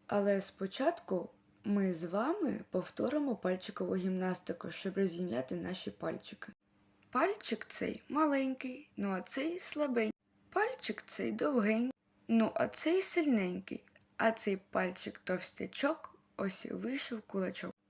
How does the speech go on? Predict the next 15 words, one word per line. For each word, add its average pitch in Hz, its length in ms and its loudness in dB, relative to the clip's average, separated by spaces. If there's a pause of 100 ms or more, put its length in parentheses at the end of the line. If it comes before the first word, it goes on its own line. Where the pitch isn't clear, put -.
(240)
Тепер 233 340 2
я 208 180 4
вам 214 220 4
покажу, 214 500 0
як 294 200 4
ми 196 140 2
будемо 196 460 2
зафарбовувати 208 960 0
веселку. 196 520 -4 (720)
Ми 277 300 8
бачимо 220 540 8
веселку, 185 680 6
вона 190 360 6
не 311 180 10
зафарбована, 190 920 8